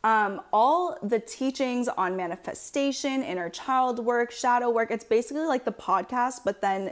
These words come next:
dissected even more and updated daily. So my intention for it is to really have it be a tool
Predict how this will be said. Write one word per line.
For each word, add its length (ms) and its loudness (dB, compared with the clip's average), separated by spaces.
dissected 600 0
even 360 -2
more 360 -2
and 180 -2
updated 520 0
daily. 500 -2
So 640 2
my 180 2
intention 580 0
for 180 0
it 200 2
is 240 -4
to 120 -4
really 680 0
have 320 -4
it 280 -4
be 420 0
a 100 2
tool 680 -2